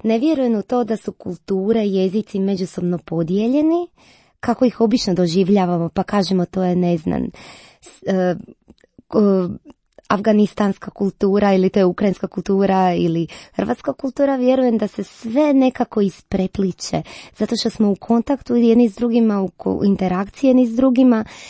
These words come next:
i preuzimamo komponente, posuđujemo nekakve oblike jezične, e, naučimo neki novi oblik, e, e, izrade nečeg. E, evo, e, jučer smo izrađivali, e, sa djecom, e,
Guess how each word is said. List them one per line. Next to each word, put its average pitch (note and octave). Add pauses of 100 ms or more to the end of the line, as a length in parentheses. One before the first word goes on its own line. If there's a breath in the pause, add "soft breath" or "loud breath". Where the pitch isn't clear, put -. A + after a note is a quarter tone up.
(180 loud breath)
i A#3+ (120)
preuzimamo A#3+
komponente, A3+
posuđujemo A3+
nekakve G#3+
oblike G3+
jezične, G3+ (420 loud breath)
e, G#3
naučimo A#3+
neki B3+
novi A#3+
oblik, G#3+
e, G3+ (380 loud breath)
e, G3
izrade A3
nečeg. A3
E, G3 (340 loud breath)
evo, G#3
e, G3 (340)
jučer G#3
smo F#3+ (140)
izrađivali, G3+
e, F#3 (500 loud breath)
sa -
djecom, G#3
e, F#3